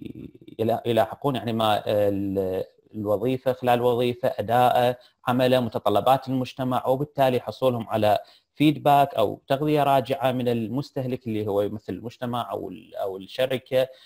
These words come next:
وبالنتيجة تطوير المنتج. يعني دائمًا لأنه ي-، ينظرون للطالب أو للخريج كمنتج يجب عليهم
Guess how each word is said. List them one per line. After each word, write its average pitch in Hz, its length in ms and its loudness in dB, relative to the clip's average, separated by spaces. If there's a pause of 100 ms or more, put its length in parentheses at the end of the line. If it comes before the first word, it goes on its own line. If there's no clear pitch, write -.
(160)
وبالنتيجة 139 760 -2
تطوير 135 540 0 (180)
المنتج. 120 520 -2
يعني 92 180 -12
دائمًا 139 500 -2
لأنه 113 460 -2
ي-، 110 120 -8 (360)
ينظرون 127 460 0
للطالب 139 540 2 (100)
أو 107 120 2
للخريج 131 760 -2 (220)
كمنتج 123 720 -2 (360)
يجب 123 240 -2 (100)
عليهم 113 440 0